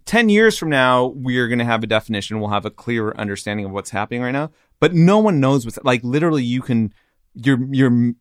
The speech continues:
we're drawing the map as we speak. And so how can you s-, know where you stand? How can you know where you exist or you're located in the world?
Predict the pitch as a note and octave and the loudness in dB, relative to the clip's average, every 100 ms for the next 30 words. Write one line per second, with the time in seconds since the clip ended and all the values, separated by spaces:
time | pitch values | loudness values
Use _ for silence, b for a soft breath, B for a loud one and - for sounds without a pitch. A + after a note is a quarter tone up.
0 | - A2+ B2+ A2+ C#3 F3 F#3+ C3 G#2 G#2 | -6 -2 -2 0 2 4 2 0 0 0
1 | B2 F#2+ - A2+ A2 G#2+ G2+ - - D3+ | 0 -2 -6 -6 -4 -6 -14 -16 -8 -8
2 | F#2 - A2+ A2+ A#2 A#2 C3+ - C3 A#2 | -8 -12 -10 -4 -4 0 -2 0 -4 -4
3 | - - B2+ B2+ B2 A2 G#2 F#2 - C#3 | -6 -4 0 0 0 -4 -6 -12 -10 -6
4 | C3 A2+ G#2+ b b A2+ A2 A#2 A2+ A#2+ | -2 -2 -4 b b -8 -4 -2 0 0
5 | A2+ A2 G#2 G2 G2+ A#2 A2 G#2+ G2+ G2 | -2 -4 -6 -8 -4 -4 -4 -8 -10 -8
6 | G2+ G#2+ G#2+ G#2+ G2+ G#2 G2+ F#2+ A2+ G#2+ | -6 -4 -4 -6 -6 -6 -6 -4 -4 -4